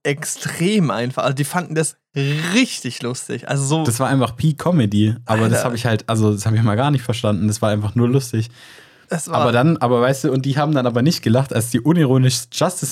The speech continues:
Speaker 2: Society <laughs> gesagt haben.
Speaker 1: Da haben wir uns so übel
Speaker 2: Oder als
Speaker 1: weggeschmissen,
Speaker 2: dieser,
Speaker 1: Alter.
Speaker 2: oder als, wie heißt der Schauspieler nochmal? Noah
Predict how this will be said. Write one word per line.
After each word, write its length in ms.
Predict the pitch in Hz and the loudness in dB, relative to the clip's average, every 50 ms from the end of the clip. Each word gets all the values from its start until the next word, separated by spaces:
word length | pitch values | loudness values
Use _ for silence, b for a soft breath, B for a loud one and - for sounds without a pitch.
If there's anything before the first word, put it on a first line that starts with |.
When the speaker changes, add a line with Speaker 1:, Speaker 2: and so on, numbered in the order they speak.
| - - - | -8 -8 -6
Speaker 2:
Society 340 | - 131 160 143 127 - 151 | -2 0 0 0 2 2 4
<laughs> 60 | 151 | 6
gesagt 340 | 123 127 113 135 - - - | 6 6 4 4 0 -2 -4
haben. 60 | 156 - | -2 0
Speaker 1:
Da 100 | 196 135 | 0 0
haben 160 | 135 131 180 | 0 0 2
wir 140 | 214 214 175 | 2 2 2
uns 140 | 302 185 - | 0 0 -2
so 60 | 185 | -4
übel 260 | 185 208 214 - 202 180 | -2 -2 0 0 0 2
Speaker 2:
Oder 340 | 185 170 - 143 175 165 | 2 2 2 4 4 6
als 120 | 147 160 165 | 4 4 4
Speaker 1:
weggeschmissen, 60 | 165 | 2
Speaker 2:
dieser, 260 | 160 151 151 156 156 165 | 0 2 4 2 2 2
Speaker 1:
Alter. 220 | 165 180 185 175 - | 0 -2 -4 -2 0
Speaker 2:
oder 180 | 139 135 143 - | 0 0 2 2
als, 280 | 131 127 127 - - 135 | 0 0 -2 -2 0 2
wie 100 | 156 156 | 2 2
heißt 180 | 151 139 - | 2 0 0
der 60 | 131 117 | -2 0
Schauspieler 340 | - 147 143 - - 113 104 | 0 -2 -2 0 0 2 2
nochmal? 280 | 107 107 107 101 101 | 4 4 4 4 4
Noah 500 | 104 107 113 131 151 151 147 139 135 131 | 4 4 4 4 4 4 4 4 4 2